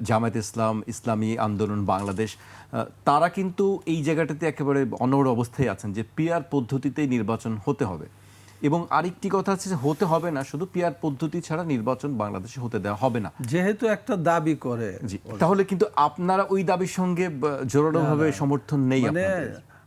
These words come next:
Speaker 2: আমরা এই দাবির সাথে জোরালো সমর্থনে আমরা নাই। ওরা তো তাদের দলীয় একটা দাবি করতেই
Speaker 1: জি।
Speaker 2: পারে, কিন্তু যখন মনে করেন চূড়ান্ত আমরা তাদের সাথে জোটবদ্ধ হইয়া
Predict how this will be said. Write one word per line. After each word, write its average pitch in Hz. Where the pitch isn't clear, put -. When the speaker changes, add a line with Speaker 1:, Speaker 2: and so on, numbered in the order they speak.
Speaker 2:
আমরা 165
এই 180
দাবির 170
সাথে 175
জোরালো 160
সমর্থনে 127
আমরা 95
নাই। 87
ওরা 143
তো 180
তাদের 170
দলীয় 190
একটা 160
দাবি 156
করতেই 165
Speaker 1:
জি। 127
Speaker 2:
পারে, 110
কিন্তু 202
যখন 175
মনে 208
করেন 208
চূড়ান্ত 208
আমরা 170
তাদের 170
সাথে 175
জোটবদ্ধ 160
হইয়া 139